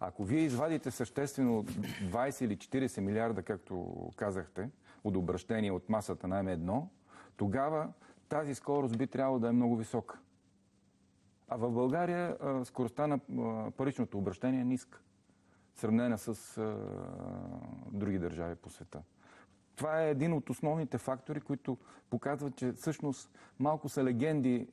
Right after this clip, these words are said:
тези неща, че има много пари в, а, буркани, в, а, подземния свят. По-скоро е обратно, относително спрямо другите държави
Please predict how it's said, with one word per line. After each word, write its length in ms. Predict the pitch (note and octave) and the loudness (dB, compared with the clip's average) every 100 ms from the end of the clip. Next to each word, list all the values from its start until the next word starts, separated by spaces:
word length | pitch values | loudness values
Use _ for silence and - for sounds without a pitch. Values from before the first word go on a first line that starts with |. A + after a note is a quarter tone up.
| - | -6
тези 260 | C3 B2 A#2 | 0 4 4
неща, 320 | A2+ - C3 | 4 2 -4
че 120 | - | 2
има 140 | B2+ A#2 | 4 6
много 260 | A#2+ G#2+ | 4 2
пари 300 | G2+ G#2+ G#2+ | 0 2 2
в, 160 | F2+ E2+ - - | 0 -4 -10 -6
а, 360 | G2+ F#2+ F#2 F2+ F#2 F2 F2+ F2 E2+ | 0 0 0 0 -2 -4 -6 -8 -8
буркани, 560 | E2+ F#2 - F#2 F2 F2 | -4 -4 0 0 0 -4
в, 160 | E2 - F#2 | -6 -8 -8
а, 40 | E2+ - - | -8 -10 -8
подземния 440 | F2+ E2 E2 E2 | -6 -4 -4 -6
свят. 340 | E2+ D2+ - - - - - | -10 -16 -18 -20 -20 -20 -8
По-скоро 440 | - C3 - C#3 C3+ | -6 -4 -2 0 2
е 100 | B2 | 4
обратно, 920 | A2+ G#2 A#2 A2+ F#2+ G#2 G2 G2 - - | 4 2 0 -2 -2 -2 -2 -6 -10 -8
относително 760 | G2+ A#2+ A2+ D#3 - B2 A#2 A#2 | -2 2 2 0 0 4 4 4
спрямо 340 | - C3 C3 | 2 2 2
другите 420 | A2 - B2+ - G2+ | 4 6 4 4 0
държави 600 | F#2 F#2+ G2 F#2 A#2 | 2 2 2 2 0